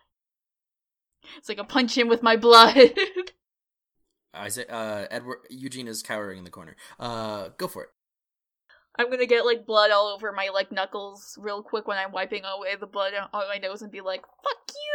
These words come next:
Speaker 1: you!" and then just continue.
Speaker 2: I'm eleven now.
Speaker 1: <laughs>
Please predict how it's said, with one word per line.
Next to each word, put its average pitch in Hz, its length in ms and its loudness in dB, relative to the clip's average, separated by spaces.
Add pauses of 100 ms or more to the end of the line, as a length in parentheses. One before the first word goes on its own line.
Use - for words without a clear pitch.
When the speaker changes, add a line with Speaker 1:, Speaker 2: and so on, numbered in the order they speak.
Speaker 1:
you!" 381 120 4
and 226 80 4
then 214 140 -8
just 214 180 -16
continue. 208 320 -6
Speaker 2:
I'm 175 100 -2
eleven 143 500 0
now. 113 460 -4 (920)
Speaker 1:
<laughs> 294 80 -16